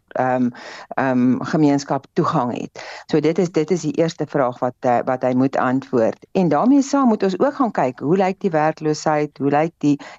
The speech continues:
deurvloeisyfers, want ek twyfel of hy daarna gaan wys, verwys vir, ehm, vanaand. Die feit dat steeds minder as vyftig persent van die kinders wat in twintig twaalf begin het met onderwys,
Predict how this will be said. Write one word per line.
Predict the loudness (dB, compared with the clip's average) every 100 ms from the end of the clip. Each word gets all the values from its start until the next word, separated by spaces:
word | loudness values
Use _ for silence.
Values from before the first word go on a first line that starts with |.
| -2
deurvloeisyfers, | 2 4 2 0 0 0 -2 -6 -2 -4 -4
want | -8 -8
ek | -2
twyfel | -2 -2 -6
of | -8
hy | -6 -2
daarna | 0 0 0
gaan | 0 -2
wys, | 0 -2 -2
verwys | -4 -4 -2 -2 -4
vir, | -6 -8 -4
ehm, | -2 0 -2
vanaand. | -2 0 0 0 -4 -12 -12 -2
Die | -2
feit | 2 0
dat | 2 -2 -4 -16
steeds | -4 0 0 2
minder | 0 2
as | 0 -2
vyftig | -4 -4 -6 -6
persent | -6 0 0 0
van | 0
die | 0
kinders | 2 0 2
wat | -2 -4
in |
twintig | -2 -2 0 -4 0
twaalf | 0 0 -2
begin | -8 -4 0
het | 0 0
met | -4 -2
onderwys, | -2 0 0 -2